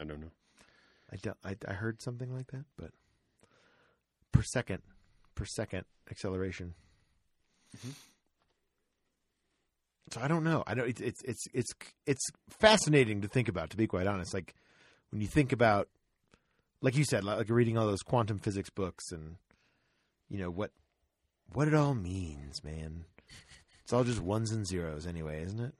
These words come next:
Speaker 2: We're
Speaker 3: I
Speaker 2: all just in a
Speaker 3: mean,
Speaker 2: computer simulation.
Speaker 3: depending on who you ask.
Speaker 2: I guess. But I
Speaker 3: But
Speaker 2: feel like gravity and time are linked as well.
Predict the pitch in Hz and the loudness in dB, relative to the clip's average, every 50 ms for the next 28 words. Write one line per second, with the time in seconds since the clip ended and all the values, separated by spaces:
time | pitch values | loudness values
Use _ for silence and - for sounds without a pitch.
0 | - - - 117 107 107 107 117 - 117 117 98 85 87 85 98 95 85 101 95 | -20 -12 -6 -2 0 2 2 2 0 -2 -2 -4 -4 -6 -6 -6 -6 -4 -4 -4
1 | 92 87 85 92 87 87 85 85 80 76 73 73 73 - _ _ _ - - 95 | -4 -4 -4 -6 -6 -6 -8 -8 -10 -10 -12 -14 -16 -18 _ _ _ -16 -16 -12
2 | - - 104 104 104 104 104 110 113 107 113 127 127 135 147 151 175 196 175 147 | -10 -8 -8 -8 -8 -8 -6 -6 -4 -4 -2 -2 0 0 0 0 0 0 -2 -2
3 | 139 - - - - 90 117 123 87 90 98 90 73 - - - - - _ _ | -4 -8 -10 -8 -4 -4 -2 -2 -2 -2 -2 -2 -2 -6 -8 -12 -16 -20 _ _
4 | _ _ _ _ _ _ _ _ _ _ _ - _ _ _ _ _ - - - | _ _ _ _ _ _ _ _ _ _ _ -20 _ _ _ _ _ -20 -20 -20
5 | _ _ - - _ _ _ _ - 110 101 - _ _ _ _ _ _ _ _ | _ _ -20 -20 _ _ _ _ -2 -2 -2 -2 _ _ _ _ _ _ _ _
6 | _ _ _ _ _ _ _ _ _ _ _ _ _ _ _ _ _ _ _ _ | _ _ _ _ _ _ _ _ _ _ _ _ _ _ _ _ _ _ _ _
7 | _ _ _ _ _ _ _ _ _ _ _ _ _ _ _ _ _ _ _ - | _ _ _ _ _ _ _ _ _ _ _ _ _ _ _ _ _ _ _ -4
8 | 131 - 170 - 311 349 359 339 269 165 120 131 156 160 165 170 160 170 160 175 | -4 0 6 6 8 10 12 10 10 8 4 6 8 10 10 10 10 8 6 6
9 | 175 165 139 131 123 107 - - - 139 135 135 135 127 123 123 120 - 98 101 | 6 6 4 2 0 -4 -6 -4 0 2 2 4 4 2 2 0 0 -2 -2 0
10 | 101 101 104 104 101 92 - - - - - - 87 85 82 82 90 85 73 57 | 0 0 0 -2 -2 -4 -6 -10 -14 -12 -10 -8 -8 -8 -6 -6 -6 -6 -6 -6
11 | 52 64 | -10 -12